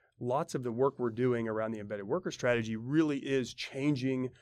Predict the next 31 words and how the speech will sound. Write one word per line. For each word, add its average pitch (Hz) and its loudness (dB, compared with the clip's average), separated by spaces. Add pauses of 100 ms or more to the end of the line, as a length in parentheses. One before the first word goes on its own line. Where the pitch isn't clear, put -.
(200)
completely 147 -2
changing 120 2
the 110 -2
distribution 110 -4
model 101 -4
for - -10
human 98 -4
services 101 -4
so - 0
that 113 0
we 143 4
can 139 0
position 123 0 (100)
our 139 6
organization 110 2 (340)
to 110 -4
meet 131 2
those, 117 2 (300)
um, 107 -6 (420)
w-, 123 -10
that 123 -4
need 131 6
our 107 2
help 143 6 (280)
where 117 4
they 107 0
are 104 -2
when 104 -6
they 98 -6
need 95 -10
us. - -12